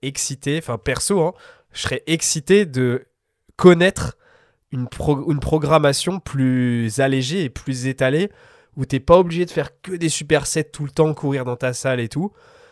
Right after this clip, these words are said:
Parce que, on va pas se mentir que ça marche bien pour progresser, mais arriver à un certain niveau comme le niveau auquel t'es en train d'arriver, parce que ça allait ju-, ça allait super bien jusqu'à maintenant, parce que de toute façon, avant, t'étais plus intermédiaire, débutant. Donc, en vrai,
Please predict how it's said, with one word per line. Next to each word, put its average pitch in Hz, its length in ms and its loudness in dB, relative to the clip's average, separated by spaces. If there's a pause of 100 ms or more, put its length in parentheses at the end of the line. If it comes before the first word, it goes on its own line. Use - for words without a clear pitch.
(580)
Parce 131 180 -4
que, 147 400 0 (300)
on 123 60 -8
va 131 100 -2
pas 147 160 -2
se - 120 -8
mentir 165 360 -2
que 131 300 -2
ça 135 200 -2
marche 147 340 0
bien 170 240 0
pour 143 200 -4
progresser, 139 680 -2 (500)
mais 120 200 -6
arriver 170 400 2
à 180 40 6
un 160 40 4
certain 170 320 0
niveau 165 260 0
comme 123 420 -6 (200)
le 127 160 -4
niveau 139 280 2
auquel 143 300 -2
t'es - 80 -10
en 113 120 -6
train 156 240 -6
d'arriver, 135 540 -2 (200)
parce - 120 -12
que 110 80 -10
ça 110 100 -8
allait 104 160 -10
ju-, 104 200 -12 (160)
ça 117 60 -8
allait 117 80 -6
super 156 240 0
bien 185 140 6
jusqu'à 139 180 -2
maintenant, 127 180 -4
parce - 80 -8
que 120 80 -10
de 110 40 -8
toute - 180 -14
façon, 160 340 -6 (360)
avant, 131 340 -2
t'étais - 260 -14
plus 127 520 -4
intermédiaire, 120 800 0
débutant. 131 560 0 (360)
Donc, - 360 -18
en 135 100 -2
vrai, 175 280 0